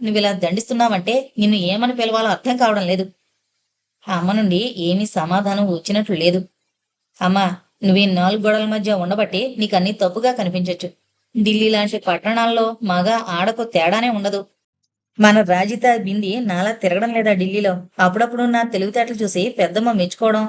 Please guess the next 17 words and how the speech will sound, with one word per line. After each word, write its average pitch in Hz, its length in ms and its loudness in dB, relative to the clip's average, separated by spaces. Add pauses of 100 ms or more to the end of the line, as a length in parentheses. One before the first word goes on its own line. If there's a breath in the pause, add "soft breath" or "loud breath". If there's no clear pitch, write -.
(200)
రాజిత 196 340 2
మూతి 214 320 -2
ముడుచుకోవడం 226 480 0
కూడా 226 180 2
జరుగుతుంటుంది. 185 640 -2 (560)
ఇక్కడ 247 280 4
నువ్వు 226 180 -4
చూడబోతే 208 520 0 (260)
బజార్ల 190 440 2
వెంట 247 200 -4
పడ్డానని 226 500 -2
నిందిస్తున్నావు. 226 600 -2 (1000)
రాణి, 185 340 0 (280)
నేను 185 260 4 (120)
కోపస్త 254 500 -2
మండుకానే 247 560 0
కావచ్చు, 180 380 -4